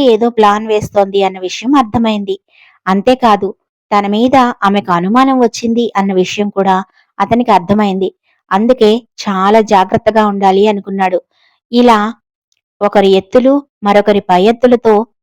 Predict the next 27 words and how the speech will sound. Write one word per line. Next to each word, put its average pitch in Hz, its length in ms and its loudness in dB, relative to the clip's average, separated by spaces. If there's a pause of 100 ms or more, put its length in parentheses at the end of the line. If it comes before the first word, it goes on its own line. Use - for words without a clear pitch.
(120)
ఏం 190 300 0
జరగబోతోందో 208 720 0
చూడాలి. 208 520 -2 (540)
అదంతా 254 640 0
గమనిస్తూనే 233 800 0 (160)
సరియు 220 440 0 (160)
అప్పుడే 226 340 0
అక్కడికి 196 340 -4
వచ్చి 185 380 0
సంతోష్ 185 580 -2
పక్కనే 185 360 -8
కూర్చుంది. 185 500 -6 (600)
"హాయ్ 226 160 2
బావా, 247 440 0 (320)
ఇప్పుడే 208 300 2
వచ్చావా 220 420 2
ఆఫీస్ 233 360 0
నుంచి?" 240 440 -2 (240)
అని 233 140 -4
అడిగింది 190 380 -4
సరియు. 190 380 -2 (720)
"అవును 233 240 4
సరియు, 226 520 2 (300)
ఇంతకీ 240 600 -2
అత్తయ్య 233 360 2
మావయ్య 277 440 4
ఎక్కడా? 254 400 2